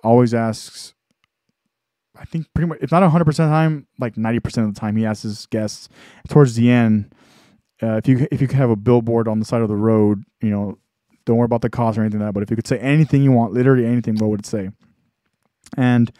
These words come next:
Rich Roll's first answer was, he would have put, "Who are you?" question mark, right? And then as he got through that, he's like, "Who are you becoming?"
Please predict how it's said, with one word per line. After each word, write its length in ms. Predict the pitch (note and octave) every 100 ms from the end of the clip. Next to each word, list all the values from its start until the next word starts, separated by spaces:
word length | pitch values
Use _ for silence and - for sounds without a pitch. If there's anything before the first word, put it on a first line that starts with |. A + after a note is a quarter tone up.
| _ - - - -
Rich 220 | D3+ -
Roll's 300 | C#3+ C#3+ C3+
first 260 | - C#3 C3+
answer 300 | B2+ C3+ B2
was, 460 | A#2+ G#2+ - - _ _
he 120 | -
would 120 | C3+
have 80 | B2+
put, 240 | C#3+ C3
"Who 180 | - D#3+
are 140 | D#3 C#3+
you?" 320 | A2 G2+ G2+ - _ _ _ -
question 280 | A2+ -
mark, 240 | G2+ F#2 -
right? 200 | E2 - _ _ _ _ _ _ _ _ _
And 160 | B2 B2
then 220 | B2 B2
as 220 | A#2 A2+
he 160 | A#2 G#2+
got 220 | - C3+ B2 _ _
through 240 | C#3+ D3
that, 420 | A#2+ A#2 A2 G#2+ - _ _ _ _ -
he's 220 | C#3+ A#2+
like, 380 | B2 A2+ - - _ _ -
"Who 160 | D#3+ E3+
are 60 |
you 120 | D#3
becoming?" 640 | B2+ A2+ - A#2+ G2+ E2+